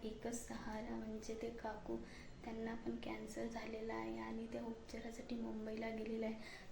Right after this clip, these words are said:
तर घरी बघा, सर्व लहान लहान मुले रडत आहे आणि त्यांचा कॅन्सर दुसऱ्या स्टेपवर गेलेला आहे. डॉक्टर, त्यांच्या दाढीमध्ये कॅन्सर झालेला आहे आणि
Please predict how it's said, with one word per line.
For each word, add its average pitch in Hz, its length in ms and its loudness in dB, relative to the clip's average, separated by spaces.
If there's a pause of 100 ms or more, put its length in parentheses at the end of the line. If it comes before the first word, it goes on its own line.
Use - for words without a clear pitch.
तर 233 140 6
घरी 226 240 4
बघा, 220 320 4
सर्व 220 360 2 (280)
लहान 226 320 4
लहान 226 260 4
मुले 220 340 2 (1120)
रडत 226 440 4
आहे 226 280 4 (800)
आणि 226 340 6 (1800)
त्यांचा 240 400 4
कॅन्सर 226 560 0
दुसऱ्या 220 420 0
स्टेपवर 220 580 0
गेलेला 220 380 0
आहे. 220 260 2 (680)
डॉक्टर, 226 560 2
त्यांच्या 226 440 4 (420)
दाढीमध्ये 220 540 6
कॅन्सर 226 380 2
झालेला 220 400 4
आहे 226 200 4 (680)
आणि 226 320 2